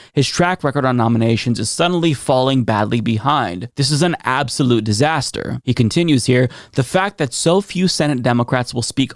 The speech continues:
honestly about their Feinstein problem is incredibly damning. It shows that they'd rather shield the feelings of their friend than confirm diverse progressive nominees to lifetime judgeships. They're making their priorities clear." And he's right about that.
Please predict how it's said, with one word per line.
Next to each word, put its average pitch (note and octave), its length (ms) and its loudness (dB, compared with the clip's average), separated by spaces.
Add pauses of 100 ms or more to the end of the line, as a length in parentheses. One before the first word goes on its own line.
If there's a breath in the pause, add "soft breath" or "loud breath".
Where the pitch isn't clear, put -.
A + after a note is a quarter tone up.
honestly D3+ 400 2
about A2+ 260 0
their A#2+ 140 0
Feinstein B2 580 0
problem D3+ 460 2
is B2+ 160 -4
incredibly E3 440 0
damning. A#2+ 440 0 (260 loud breath)
It A#2 140 0
shows D#3 520 0 (180 loud breath)
that D#3 100 -2
they'd D3 240 0
rather F3 240 2
shield G3+ 420 0
the G3 80 2
feelings G3 560 0
of C#3 140 -2
their C3 120 2
friend C#3+ 500 0
than C#3 140 2
confirm C3 440 0
diverse A#2 500 0
progressive B2 480 -2
nominees B2 480 2
to - 80 -4
lifetime A#2+ 540 0
judgeships. - 580 -4 (300 loud breath)
They're D#3 140 2
making E3+ 340 0
their C#3+ 140 2
priorities C3 580 2
clear." A2 460 0 (140)
And D3 180 2
he's C3 180 2
right C3+ 160 2
about G#2 240 -2
that. - 240 -10